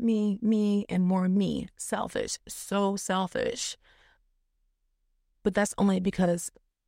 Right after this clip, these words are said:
that's the way we have spun it. That's the way it's been spun. Is that right? Spun? That's the way we spin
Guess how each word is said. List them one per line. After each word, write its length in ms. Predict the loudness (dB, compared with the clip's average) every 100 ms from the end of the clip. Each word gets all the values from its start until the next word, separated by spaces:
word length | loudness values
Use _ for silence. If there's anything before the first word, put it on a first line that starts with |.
| -4
that's 220 | -4 -2
the 120 | -2
way 220 | 0 0
we 640 | -2 -2 0 2 2 -2 -8 _ _
have 200 | -4 -4 -4
spun 1000 | -12 -14 -14 -18 _ _ _ -4 -2 0
it. 280 | -2 -8 -8
That's 160 | -6 -4
the 100 | -2
way 140 | 0
it's 140 | -2 -2
been 260 | -2 -2
spun. 500 | -4 -6 -4 -2 -6 -12 _ _ _ _ _ _
Is 100 | -4
that 160 | -2 0
right? 280 | 0 -2
Spun? 480 | -8 -4 0 0 -2 -4 _ _ _ _ _
That's 180 | -8 -6
the 100 | -2
way 160 | 0 0
we 100 | -2
spin 540 | -6 -4 0 0 0